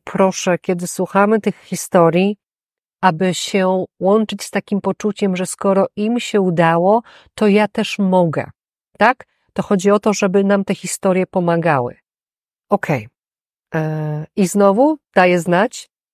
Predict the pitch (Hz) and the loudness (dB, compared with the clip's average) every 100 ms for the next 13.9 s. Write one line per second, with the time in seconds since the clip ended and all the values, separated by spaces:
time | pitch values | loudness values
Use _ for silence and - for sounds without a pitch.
0 | _ 190 185 - - - 185 175 170 - | _ 0 0 -2 -12 -4 -4 -4 -8 -2
1 | 202 196 196 - 190 175 - - - 196 | 0 4 2 2 -2 -2 -6 -10 -8 -2
2 | 180 180 160 170 208 - 190 180 - - | 2 2 2 2 2 0 -2 -2 -4 -4
3 | 165 170 156 135 143 170 - - 208 190 | 0 2 0 -2 -6 -8 -10 -4 0 2
4 | 185 170 - 151 151 233 202 180 190 180 | 2 0 0 0 2 2 2 2 0 -2
5 | 175 - 160 - 233 190 156 147 151 160 | -4 -4 -6 -2 0 2 2 2 0 -2
6 | - 175 160 165 156 151 _ - 220 - | -2 -4 -2 0 0 -4 _ 0 0 0
7 | 214 185 170 165 165 - 185 - 165 156 | -2 0 0 -2 -2 -6 -6 -4 -2 0
8 | 156 175 180 180 - - 165 160 160 _ | 2 2 2 -2 -6 -4 0 0 -2 _
9 | - 175 180 165 151 151 147 147 _ _ | 0 2 4 2 2 2 2 -2 _ _
10 | _ _ - 151 - 135 127 - _ _ | _ _ -6 -6 0 0 0 -6 _ _
11 | _ _ _ _ 170 - - _ _ _ | _ _ _ _ 0 0 -8 _ _ _
12 | _ _ _ _ - 165 - 165 185 196 | _ _ _ _ -2 0 0 2 4 6
13 | 208 202 - 180 143 117 117 - | 4 2 -2 -2 0 -2 -6 -10